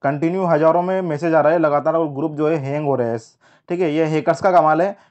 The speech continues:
ठीक है, link वाले हज़ारों message आ रहे हैं लगातार और आप इनसे कैसे बच सकते हो और कैसे इन, ये messages रोक सकते हैं। हमारा चैनल सरिश नर्सिंग एकेडमी, हमने भी हज़ारों ग्रुप बना रखे हैं, तो हमने हमारे सभी ग्रुप्स को जो है private कर दिया है।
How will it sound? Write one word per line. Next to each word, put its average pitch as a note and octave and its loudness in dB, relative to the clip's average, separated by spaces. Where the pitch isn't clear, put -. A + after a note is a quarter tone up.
ठीक F3 -4
है, E3+ 2
link D#3+ -4
वाले F3+ 4
हज़ारों E3+ 4
message E3 -2
आ D3+ 4
रहे D3+ 4
हैं D#3+ 2
लगातार D3+ 2
और E3 0
आप E3+ 2
इनसे E3 -6
कैसे D#3+ -4
बच D#3+ 2
सकते C#3 -6
हो E3 -2
और D#3 -2
कैसे D#3+ 0
इन, F3 -4
ये D#3+ 2
messages D#3+ -2
रोक D3 0
सकते C3+ -8
हैं। A#2 -4
हमारा E3 4
चैनल F#3+ -2
सरिश F#3 -2
नर्सिंग F3 -2
एकेडमी, E3 -2
हमने F3+ -2
भी F#3+ 0
हज़ारों E3+ 2
ग्रुप E3+ -2
बना D#3 4
रखे D#3 2
हैं, E3+ 0
तो F3 -2
हमने E3+ -2
हमारे D#3+ 0
सभी E3 -4
ग्रुप्स D3 -8
को E3+ -4
जो D3+ 0
है E3 0
private D3+ 0
कर D#3 -6
दिया C#3 -2
है। D3+ -2